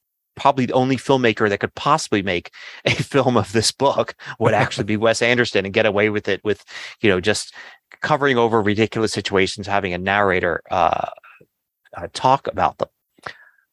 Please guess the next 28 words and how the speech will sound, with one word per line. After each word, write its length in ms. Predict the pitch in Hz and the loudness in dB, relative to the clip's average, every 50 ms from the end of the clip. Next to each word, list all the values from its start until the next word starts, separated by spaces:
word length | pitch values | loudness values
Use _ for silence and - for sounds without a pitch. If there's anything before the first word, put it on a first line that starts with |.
| _ _ | _ _
Um, 460 | - - 90 92 92 90 90 90 87 - _ _ _ _ _ _ _ _ _ _ _ _ _ _ _ _ | -8 -4 0 2 2 0 0 -4 -8 -12 _ _ _ _ _ _ _ _ _ _ _ _ _ _ _ _
I 100 | - 160 | -2 0
do 160 | 143 185 220 220 | 2 2 2 2
want, 260 | 214 190 175 180 - | 2 2 0 2 2
there's 160 | 139 135 123 | 2 2 2
an 100 | 123 - - | 0 -2 -2
excerpt 460 | 185 196 - - - 151 123 123 - | -4 -2 -2 0 2 2 2 2 0
from 240 | - - 107 90 80 | -2 0 0 0 0
it, 240 | 76 69 - - - - _ _ - | -4 -8 -10 -12 -14 -14 _ _ -2
right? 340 | 120 113 104 101 113 - _ _ - | 0 2 2 0 -2 -4 _ _ -2
Uh, 140 | 131 127 135 - | 0 2 2 2
Kurt 180 | - 180 185 | 2 0 2
Vonnegut 340 | 185 175 170 165 147 143 127 | 2 2 2 2 2 2 0
has 200 | - - 131 117 | 0 0 -2 -4
this 160 | 113 101 95 | -4 -8 -6
really 260 | 107 120 135 139 147 143 | -2 0 0 2 0 0
cool 220 | - - 147 135 | 0 -2 -2 0
way 380 | 120 107 92 78 73 95 117 113 _ _ _ _ _ _ _ _ _ _ _ _ _ _ _ _ _ _ _ - | 2 2 0 0 0 -4 -6 -8 _ _ _ _ _ _ _ _ _ _ _ _ _ _ _ _ _ _ _ -4
that, 360 | 113 120 110 104 107 - - - - - - - - - | 0 2 2 4 2 0 -2 -8 -16 -18 -20 -20 -8 -2
uh, 200 | - 113 110 107 | 2 4 4 4
he 200 | - - - 135 | 2 0 -2 -6
puts 280 | 120 - - 190 185 - | -6 -2 0 0 0 0
short 380 | - - - - 175 180 180 - | -2 -4 -2 0 0 0 0 0
stories 400 | - - 160 147 135 123 117 - | 0 0 2 4 4 2 2 0
inside 440 | - 135 131 - - 135 127 123 117 | -4 -6 -4 -2 0 2 2 2 0
of 60 | 104 | -2
his 100 | 101 87 | -6 -4
books. 420 | - 110 85 - - - - - | -2 -4 -4 -4 -6 -12 -18 -18